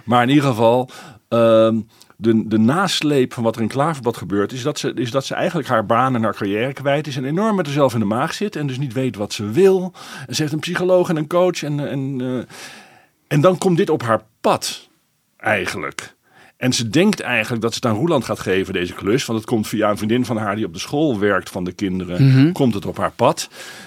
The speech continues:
Speaker 1: Maar Roeland is dan al met een ander in zee. En ook nog een halve crimineel uit zijn eigen verleden. En daar is ze heel boos over eigenlijk. Want dat zou hij niet meer doen.
Speaker 2: Mhm.
Speaker 1: Dus dan zegt ze, "Bekijk het maar.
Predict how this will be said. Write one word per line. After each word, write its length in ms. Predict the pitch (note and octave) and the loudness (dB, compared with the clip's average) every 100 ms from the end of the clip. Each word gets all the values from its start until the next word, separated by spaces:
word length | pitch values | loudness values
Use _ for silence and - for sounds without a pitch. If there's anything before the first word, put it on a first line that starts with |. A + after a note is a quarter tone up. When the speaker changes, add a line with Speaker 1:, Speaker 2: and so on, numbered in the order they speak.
| - | -4
Speaker 1:
Maar 160 | A#2+ | 2
Roeland 440 | A#2+ A2+ F3 C#3+ A#2+ | 2 4 4 4 4
is 140 | C3+ | 0
dan 160 | C3 A#2 | 2 4
al 100 | A2 | 2
met 120 | G2+ | 2
een 80 | A#2+ | 0
ander 380 | C#3+ F3+ F3 C#3 | 2 2 2 2
in 140 | C#3+ | 2
zee. 500 | G#2 A#2+ C#3+ G3+ A3+ - _ _ _ _ | 4 4 4 2 -2 -12 _ _ _ _
En 200 | D3 D#3+ | -6 -2
ook 180 | G#3 G3 | 2 2
nog 140 | F3+ | 2
een 80 | D3 | 0
halve 340 | C3+ D#3+ C#3+ | 0 0 -2
crimineel 540 | C3 C#3 C#3+ C3 E3 E3 | -4 -2 0 2 2 0
uit 120 | A#2 | -2
zijn 120 | C#3 | -2
eigen 280 | B2+ C3+ A#2+ | -2 -4 -4
verleden. 540 | G2 A2 D3+ A#2+ F#2+ E2+ - - - - | -4 -4 -2 -2 -4 -8 -20 -20 -20 -6
En 80 | |
daar 100 | A2+ | -2
is 80 | A2 | 0
ze 60 | A#2 | 0
heel 180 | G2 F2 | -2 0
boos 280 | F2+ C#3 | 2 2
over 360 | C#3 E3 D3+ G3 - | 6 4 4 -2 -4
eigenlijk. 400 | B2+ C#3 F3 G#3 | -4 -4 -4 -8
Want 280 | G#2 G2+ - _ | -8 -8 -12 _
dat 200 | A#2 A2+ | -2 0
zou 180 | A2 G2 | 0 0
hij 140 | G2 | 0
niet 200 | G2 D#3 | 0 0
meer 120 | G2+ F#2 | -2 0
doen. 260 | A#2+ G3 - - | 0 -2 -6 2
Speaker 2:
Mhm. 360 | C3+ C#3 C#3 D3+ - _ _ _ | 6 8 6 4 -6 _ _ _
Speaker 1:
Dus 160 | - A2+ | -8 -2
dan 100 | A#2 | 2
zegt 160 | A#2 A#2 | 2 0
ze, 80 | |
"Bekijk 320 | A2+ G#2 F3 E3 | -2 2 4 4
het 80 | |
maar. 320 | G#2+ F2+ G#2+ | 0 -2 -2